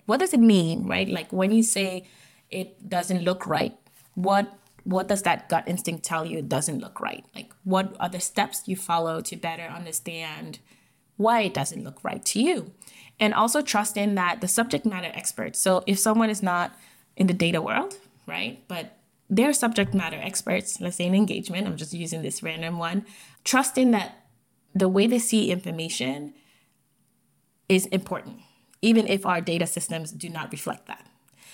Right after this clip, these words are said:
because then it helps you better understand what's missing. And then you drill, and for me, it's, like, constantly asking why. Why is the simplest thing you can do, but it's just asking the why, like, why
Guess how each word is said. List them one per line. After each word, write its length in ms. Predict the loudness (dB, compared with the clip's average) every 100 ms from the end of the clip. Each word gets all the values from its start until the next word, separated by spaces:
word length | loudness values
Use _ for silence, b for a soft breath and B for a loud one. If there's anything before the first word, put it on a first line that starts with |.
| B
because 280 | 0 2 2
then 140 | 4
it 80 | 4
helps 260 | 4 0 0
you 60 |
better 200 | 0 0
understand 360 | 0 -2 -2 -4
what's 220 | -4 -4
missing. 480 | -4 -4 -4 -4 -6 _ b b b
And 160 | 4 4
then 160 | 6
you 100 | 6
drill, 440 | 6 6 6 6 4
and 160 | 2 4
for 100 | 4
me, 200 | 6 4
it's, 140 | 0
like, 260 | -4 -6 -20 _
constantly 560 | -4 -2 0 2 2 2
asking 380 | -4 -4 -4 -4
why. 420 | -4 -4 -4 -6 _ -2
Why 220 | 2 4
is 140 | 2
the 80 | 2
simplest 580 | 0 2 0 0 -4 -4
thing 160 | -6
you 140 | -4 -6
can 160 | -6
do, 380 | -6 -4 0 0 0
but 100 | -2
it's 100 | 0
just 220 | -2 -4 B B B -2
asking 360 | -2 0 0 2
the 100 | 2
why, 360 | 2 2 2
like, 200 | -2 -6 -4
why 640 | 0 2 2 2 0 -4